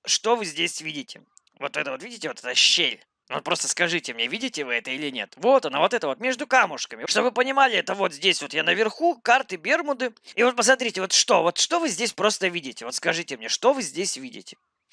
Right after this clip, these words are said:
Я уверен, что большинство из вас здесь видят просто щель. Это просто щель. Но нет, друзья, нет. Это не просто щель.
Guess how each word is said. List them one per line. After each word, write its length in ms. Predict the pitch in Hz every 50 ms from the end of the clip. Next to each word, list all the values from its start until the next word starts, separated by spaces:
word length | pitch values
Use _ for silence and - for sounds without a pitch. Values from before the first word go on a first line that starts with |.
| - - - - - _
Я 240 | - 143 175 240 254
уверен, 380 | 247 226 185 196 214 220 269 247
что 160 | - 226 202
большинство 640 | 180 214 190 - 190 185 165 - - 190 247 294 302
из 100 | 233 220
вас 160 | 247 240 190
здесь 300 | 147 123 - 277 - -
видят 260 | 226 220 170 170 - _
просто 500 | - 139 185 240 226 - - 226 208 175 - _ _
щель. 480 | - - - - - 208 175 147 110 - _ _ _ _
Это 180 | - - 170 214
просто 400 | - - 302 349 339 - - 240
щель. 420 | 226 - - 202 180 160 127 - _ _ _ _ _ _ _ _ _ _ _ _ _
Но 160 | 151 175 196
нет, 180 | 214 226 220 160
друзья, 380 | 160 165 151 120 113 107 92 - _ _ _ _ _ _ _ _ _ _
нет. 320 | 127 147 165 143 - - - _ _ _ -
Это 220 | - 170 175 - 170
не 120 | 160 156
просто 440 | 131 - 160 151 - - - 139 123
щель. 340 | - - - 104 98 -